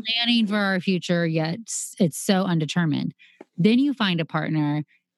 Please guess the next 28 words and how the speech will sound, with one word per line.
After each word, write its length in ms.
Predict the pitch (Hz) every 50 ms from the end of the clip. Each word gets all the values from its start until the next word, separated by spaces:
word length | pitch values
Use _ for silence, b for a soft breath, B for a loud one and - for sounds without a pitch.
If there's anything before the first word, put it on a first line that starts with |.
| _ _ -
and 220 | 190 208 208 196
then 420 | 220 262 330 370 277 226 214 202
it 120 | 202 196 185
turns 260 | - 196 196 185 175
out 160 | 190 180 190
you 100 | 190 202
get 140 | 185 202 185
to 80 | - 196
be, 140 | 180 190 185
like, 180 | 180 170 - -
a 160 | 170 165 170 170
two-doctor 640 | - - - 220 214 196 196 190 202 - - 196 165
household, 640 | 147 147 143 131 131 - - 160 139 135 135 143 156 -
and 120 | 180 165
you're 100 | 160 160
having 260 | 160 165 165 175 165 143
to, 120 | - 170
like, 180 | 156 151 156 165 -
re-plan 1700 | 190 160 147 151 170 196 202 202 202 202 196 190 185 175 - _ _ _ _ _ _ _ _ _ - - 220 220 220 220 220 208 196
your 180 | 190 185 170 160
career 720 | - - - 185 160 175 214 254 262 202 175 165 165 - -
along 300 | 180 175 175 165 170 165
with 120 | 160 151 -
someone 400 | - - - 180 180 175 175 170
else's 400 | 165 160 147 - 160 143 - -
training, 800 | - - - 208 220 254 294 262 175 147 135 - - - -
which 200 | 170 175 165 -
is 320 | 180 180 180 165 151 156